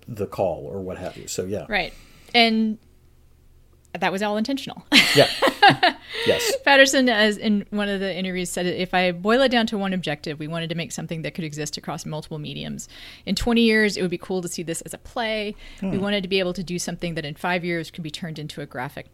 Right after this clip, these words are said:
Speaker 2: novel or a radio play."
Speaker 1: Oh,
Speaker 2: So
Speaker 1: wow.
Speaker 2: he's just really thinking forward. And yeah, I'm excited for the beekeeping, uh,
Speaker 1: Yeah.
Speaker 2: revenge thriller. That I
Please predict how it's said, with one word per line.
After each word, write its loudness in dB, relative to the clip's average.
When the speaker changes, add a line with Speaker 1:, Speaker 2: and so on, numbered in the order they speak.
Speaker 2:
novel -12
or -10
a -12
radio -14
play." -14
Speaker 1:
Oh, 2
Speaker 2:
So 0
Speaker 1:
wow. -6
Speaker 2:
he's 4
just 6
really 4
thinking 2
forward. -2
And 0
yeah, 2
I'm 2
excited -2
for -6
the -2
beekeeping, -8
uh, 0
Speaker 1:
Yeah. 10
Speaker 2:
revenge -6
thriller. -8
That 0
I -20